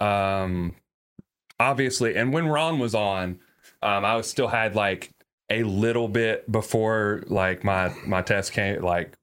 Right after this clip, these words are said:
went away completely back down to ninety-one or whatever it was. I, I don't have the results, but I'm sure it was down in the nineties or low hundreds or something like that. But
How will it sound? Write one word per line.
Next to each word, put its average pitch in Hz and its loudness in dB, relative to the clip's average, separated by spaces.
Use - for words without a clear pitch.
went 95 0
away 90 0
completely 90 0
back 90 0
down 90 2
to 90 0
ninety-one 90 0
or 92 2
whatever 110 2
it - -2
was. 104 0
I, 107 2
I 104 0
don't 101 0
have 92 0
the 87 0
results, 90 0
but 101 0
I'm 104 0
sure 131 0
it 117 -2
was 107 -2
down 110 0
in 104 0
the 101 0
nineties 104 0
or 98 0
low 101 0
hundreds 95 0
or 92 0
something 85 -4
like 82 -10
that. 85 -8
But - -6